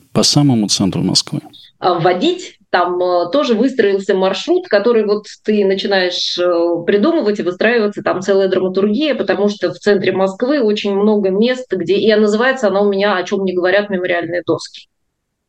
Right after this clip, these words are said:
Speaker 2: Потому что там у нас перед таблички последнего адреса идут вперемешку с, э, м, мемориальными досками,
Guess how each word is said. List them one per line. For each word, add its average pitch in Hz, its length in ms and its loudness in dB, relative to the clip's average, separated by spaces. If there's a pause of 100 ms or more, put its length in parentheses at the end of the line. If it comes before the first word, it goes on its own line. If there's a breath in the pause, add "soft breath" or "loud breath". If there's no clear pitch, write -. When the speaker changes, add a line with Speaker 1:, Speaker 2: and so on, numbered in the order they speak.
Speaker 2:
Потому 170 220 2
что 175 160 2
там 175 180 2
у 175 40 2
нас 170 280 0 (320)
перед 190 220 4
таблички 190 400 2
последнего 180 500 2
адреса 160 320 0
идут 165 220 0
вперемешку 175 540 0
с, - 260 -12
э, 165 40 6
м, 156 1120 2
мемориальными 175 540 2
досками, 320 480 2